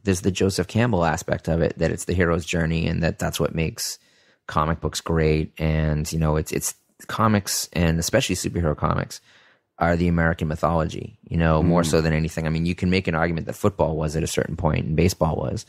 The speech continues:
Speaker 1: but that the, um, that you really get in Greek tragedy in a comic book, and that since the superhero comic was born in America and, and is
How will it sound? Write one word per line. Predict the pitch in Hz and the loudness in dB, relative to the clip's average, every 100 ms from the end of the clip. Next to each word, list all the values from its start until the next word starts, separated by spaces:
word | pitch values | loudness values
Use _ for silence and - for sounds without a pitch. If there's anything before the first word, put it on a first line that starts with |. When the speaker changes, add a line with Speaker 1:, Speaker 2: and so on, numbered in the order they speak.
| - - - _ | -20 -20 -20 _
Speaker 1:
but | - 85 - | 0 0 2
that | 85 76 - | 0 0 0
the, | 80 78 | 0 2
um, | 78 76 76 - - | 2 2 0 -4 -4
that | 55 | 0
you | 98 | 2
really | 98 120 104 | 2 2 2
get | 87 87 | 2 0
in | 80 | 2
Greek | 87 78 | -2 -2
tragedy | 80 78 78 80 | 0 0 -2 -2
in | 76 | -4
a | |
comic | - 78 78 - | -2 -2 -2 0
book, | 78 76 - _ | 0 0 -8 _
and | 78 78 73 73 73 - | 0 2 2 0 -4 -6
that | 82 78 71 - - _ _ | 0 2 2 -2 -20 _ _
since | - - 98 90 | -4 2 2 2
the | - | -2
superhero | - 101 92 85 78 | 0 0 2 2 2
comic | - 80 80 - | 0 0 0 -2
was | 76 76 78 | -2 -2 0
born | 92 85 85 | 2 4 2
in | 80 | 2
America | 78 76 - 78 78 80 | 2 0 0 -2 -2 -2
and, | 82 - | -6 -4
and | 80 | -2
is | 76 73 - | -2 -2 -6